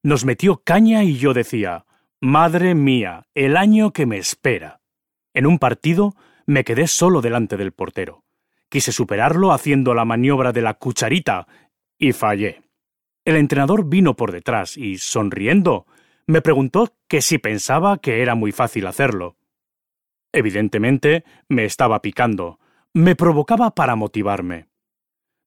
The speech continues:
Pero esos trucos no me convencen, no me gustan. Sé que es bueno para mí,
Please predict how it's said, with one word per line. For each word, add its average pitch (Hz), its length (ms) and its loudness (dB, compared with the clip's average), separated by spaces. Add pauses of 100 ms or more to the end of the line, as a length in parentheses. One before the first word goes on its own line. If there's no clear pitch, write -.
Pero 113 260 2
esos 117 300 -2
trucos 139 420 0
no 131 180 2
me 127 120 2
convencen, 104 880 -4
no 190 320 4
me 180 80 6
gustan. 92 560 -4 (600)
Sé - 260 0
que 139 180 2
es 120 100 -2
bueno 113 320 0
para 85 160 -6
mí, 101 320 -4